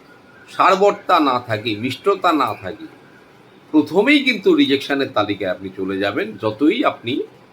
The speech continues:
প্রভাবশালী থাকুন আর যোগ্যতা সম্পন্ন মানুষ হন। যখনই কাউকে কিছু বলবেন, ভাববেন, তারপরে বলবেন।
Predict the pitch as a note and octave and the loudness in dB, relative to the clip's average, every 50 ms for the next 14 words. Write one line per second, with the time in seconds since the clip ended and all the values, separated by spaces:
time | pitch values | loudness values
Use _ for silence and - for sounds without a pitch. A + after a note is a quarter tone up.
0 | _ - - - A#2 A2 A#2+ E3 F3+ - - F#3+ F#3 F3+ D#3+ - - B2 A#2+ - | _ -18 -10 -4 -2 2 2 2 2 0 0 -2 0 0 0 0 0 -2 -2 -2
1 | D#3+ E3+ F3 D#3+ A#2+ F#2 F#2+ A2 G#2+ F#2+ - A#2+ A#2 A#2 A2+ A2 G2 F#2+ - - | -4 -4 -4 -4 -4 -6 -10 -10 -10 -8 -8 -8 -4 -2 -2 -2 -4 -8 -16 -20
2 | - - - _ _ - - G#2 G2+ F#2 G#2+ A2 G#2+ A#2+ A2+ G2 F2 F2+ F2+ F2 | -20 -20 -20 _ _ -4 -4 -4 -4 -2 -6 -4 -4 -4 -6 -6 -8 -10 -10 -12
3 | - - - - - _ _ _ _ _ _ _ _ _ _ _ - _ _ _ | -16 -18 -20 -20 -20 _ _ _ _ _ _ _ _ _ _ _ -20 _ _ _
4 | _ _ - _ _ _ _ _ - _ _ _ _ _ _ _ _ _ _ _ | _ _ -20 _ _ _ _ _ -20 _ _ _ _ _ _ _ _ _ _ _
5 | _ - B2 G#2+ B2 A#2 - D#3+ F3 G#3 A3+ A3 E3 D3 D3+ D3 D#3+ E3 C#3+ D3 | _ -12 -2 2 2 2 4 2 0 2 2 2 2 2 2 2 -2 -6 -4 -6
6 | D#3 E3 D#3+ B2+ G2+ G2+ G#2 G#2 G#2+ G#2+ A2+ B2 - - - - _ - - - | -4 -4 -4 -4 -2 -2 -2 -2 -2 -4 -8 -10 -12 -16 -20 -20 _ -20 -20 -20
7 | - _ - - - F#2+ G#2 G#2+ G#2+ G2+ G#2+ C3+ C#3+ D3+ D#3 - - - - - | -20 _ -20 -16 -6 -2 -2 -2 -2 0 2 2 2 2 0 -6 -14 -20 -20 -20
8 | - - G#2 F#2+ F#2 F#2+ G#2+ A#2 A2+ G2 F#2+ G#2 G#2 G#2 A2 A#2+ C3+ | -12 -6 -6 -4 -4 -4 -4 -4 -4 -4 -4 -4 -4 -2 -4 -6 -8